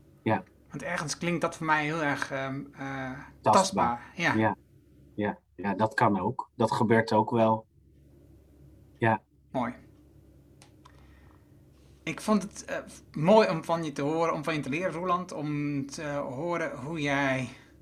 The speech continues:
Speaker 2: als jonge man na je stage besluit om hier wat aan te ge-, het, dat is toch echt bijzonder, dat je gewoon zo geraakt wordt door wat je daar ziet. En d-, dat is één ding, dat je dat dan,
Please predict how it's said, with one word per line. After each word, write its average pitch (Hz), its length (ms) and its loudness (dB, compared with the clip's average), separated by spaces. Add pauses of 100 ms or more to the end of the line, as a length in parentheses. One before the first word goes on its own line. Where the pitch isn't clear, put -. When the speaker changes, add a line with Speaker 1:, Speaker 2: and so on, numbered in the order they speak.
(580)
Speaker 2:
als 120 200 -8
jonge 165 260 4
man 165 440 6 (880)
na 143 100 0
je 139 160 0
stage 156 580 2
besluit 156 480 -2
om 143 120 -4
hier 156 280 -4
wat 147 180 -6
aan 143 160 -4
te - 100 -10
ge-, - 120 -16 (260)
het, - 220 -12 (840)
dat - 180 -8
is - 60 -8
toch - 160 -10
echt - 200 -10
bijzonder, 131 420 0
dat 139 180 -8
je 135 80 -10
gewoon 135 560 -2 (240)
zo 160 640 -2
geraakt 147 600 0
wordt 135 320 -8
door 135 340 -4
wat 131 160 -8
je 131 60 -6
daar 123 200 -2
ziet. 147 360 -6 (580)
En 147 340 -6 (380)
d-, 165 200 -6
dat 165 160 0
is 147 40 0
één 165 200 4
ding, 190 300 0 (260)
dat 139 220 -6
je 135 60 -8
dat 127 180 -6
dan, 127 320 -2